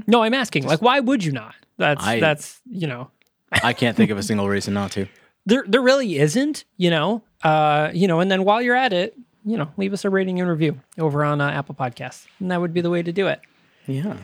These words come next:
Speaker 2: yeah.
Speaker 1: So
Speaker 2: So
Speaker 1: Time Bandits. Uh,
Speaker 2: What?
Speaker 1: so this is probably the most Terry Gilliam film that Terry
Speaker 2: <laughs>
Speaker 1: Gilliam has ever Gilliamed. Uh,
Speaker 2: I, I had no idea what to expect, honestly, until I looked up,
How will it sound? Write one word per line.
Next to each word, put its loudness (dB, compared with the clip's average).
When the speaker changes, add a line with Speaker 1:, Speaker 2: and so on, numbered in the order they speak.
Speaker 2:
yeah. -2
Speaker 1:
So -4
Speaker 2:
So 2
Speaker 1:
Time 0
Bandits. 0
Uh, 2
Speaker 2:
What? 0
Speaker 1:
so 0
this 0
is 2
probably 0
the 4
most 0
Terry 2
Gilliam 2
film 2
that 2
Terry 4
Speaker 2:
<laughs> 6
Speaker 1:
Gilliam 2
has 0
ever 2
Gilliamed. -2
Uh, 2
Speaker 2:
I, 2
I 4
had 2
no 6
idea 2
what 0
to 4
expect, 0
honestly, 0
until 0
I -4
looked 0
up, 0